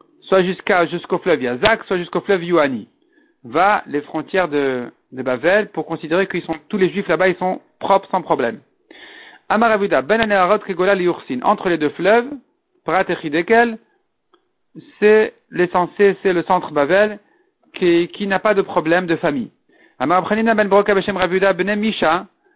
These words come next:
les habitants de Misha, Meshan, Lo Chashulem, on n'a rien à craindre pour eux, et la Mishum Sfek Chalalut, on ne craint que des Kohanim Psulim, pas des Mamzerim. Kohanim Shesham Lekpid ou la Grushot, les Kohanim de là-bas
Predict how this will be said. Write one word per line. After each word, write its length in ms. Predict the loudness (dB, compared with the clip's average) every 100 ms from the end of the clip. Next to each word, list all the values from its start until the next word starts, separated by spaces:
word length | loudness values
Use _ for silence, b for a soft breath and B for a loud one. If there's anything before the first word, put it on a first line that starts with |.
| _
les 120 | -2
habitants 320 | -2 0 0 0
de 120 | 0
Misha, 280 | -2 2 2 0 _ -4
Meshan, 560 | -2 0 0 0 -4 -14 _ b b b _
Lo 120 | -2
Chashulem, 680 | 0 -2 -2 0 2 2 -4 -14 -10
on 80 | -4
n'a 100 | -2
rien 160 | 0
à 80 | 0
craindre 240 | 0 -4 -2
pour 220 | -2 2
eux, 260 | 2 2 -4 _ b b b _
et 80 | 0
la 80 | 2
Mishum 260 | 0 -2 -2
Sfek 260 | -2 -2 0
Chalalut, 380 | 2 2 2 -2 -10 -20 _ _ _ -4
on 80 | -2
ne 100 | 0
craint 200 | -2 0
que 80 |
des 140 | 2 2
Kohanim 340 | 2 0 -2
Psulim, 540 | -2 0 0 0 -6 -4
pas 180 | -2
des 80 | 0
Mamzerim. 560 | 0 0 2 0 -2 -10 _ b b b -2
Kohanim 340 | 0 2 0
Shesham 280 | -2 -2 0
Lekpid 320 | 0 -2 0
ou 60 | 2
la 100 | 2
Grushot, 380 | 0 0 0 -2
les 140 | -2 -2
Kohanim 600 | 0 0 -2 -6 -12 -2
de 100 | 0
là-bas 480 | 2 2 0 -2